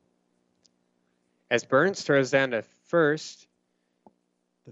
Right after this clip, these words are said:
Speaker 2: third.
Speaker 1: Or, I mean, the third. I guess they were thinking that, uh, Obermiller wasn't checking up.
Speaker 2: Mm-hmm.
Speaker 1: And
Speaker 2: The
Speaker 1: so
Speaker 2: reason
Speaker 1: they
Speaker 2: they do that is just to check to make sure that that ran-, runner waited till the ball was caught.
Speaker 1: And so the umpire made the safe call,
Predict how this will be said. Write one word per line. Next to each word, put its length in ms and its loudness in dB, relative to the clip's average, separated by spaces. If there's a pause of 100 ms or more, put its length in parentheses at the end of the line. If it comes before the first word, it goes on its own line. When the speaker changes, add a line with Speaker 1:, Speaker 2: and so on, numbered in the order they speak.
Speaker 2:
third. 360 -12 (100)
Speaker 1:
Or, 160 4 (140)
I 100 -2
mean, 260 -6
the 120 -2
third. 560 2
I 100 -2
guess 240 0
they 140 2
were 140 2
thinking 400 -8
that, 220 -6 (540)
uh, 220 -4
Obermiller 840 0 (220)
wasn't 320 -2
checking 400 -6
up. 260 -10 (320)
Speaker 2:
Mm-hmm. 360 -6 (320)
Speaker 1:
And 160 -2
Speaker 2:
The 40 0
Speaker 1:
so 120 4
Speaker 2:
reason 160 4
Speaker 1:
they 80 2
Speaker 2:
they 60 0
do 180 -4
that 160 -4
is 60 -10
just 180 -8
to 80 -16
check 300 -6
to 80 -6
make 180 -6
sure 220 -4
that 240 -6
that 180 -6
ran-, 400 -4
runner 280 0
waited 280 2
till 120 0
the 60 4
ball 220 2
was 120 -2
caught. 380 0 (1700)
Speaker 1:
And 320 6
so 200 4
the 140 4
umpire 300 2
made 200 0
the 40 -18
safe 320 -4
call, 380 2